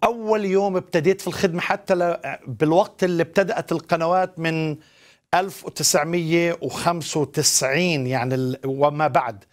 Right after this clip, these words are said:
القنوات الفضائية. خلال كل الفترة دايمًا بنادي إنه غرض الله هو في الكنيسة، مش في التلفزيون.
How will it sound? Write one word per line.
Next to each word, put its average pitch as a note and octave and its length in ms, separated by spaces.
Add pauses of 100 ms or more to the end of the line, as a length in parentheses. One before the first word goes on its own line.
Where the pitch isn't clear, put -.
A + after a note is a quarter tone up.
(320)
القنوات D#3 720
الفضائية. C#3 720 (500)
خلال F3 420 (160)
كل A#3+ 340
الفترة D#3+ 760 (100)
دايمًا F3+ 440
بنادي E3+ 640 (540)
إنه D3 220
غرض F3 520 (140)
الله D#3+ 600
هو D#3 260
في D3+ 160
الكنيسة، D#3+ 760 (420)
مش G#3+ 120
في - 60
التلفزيون. C#3+ 840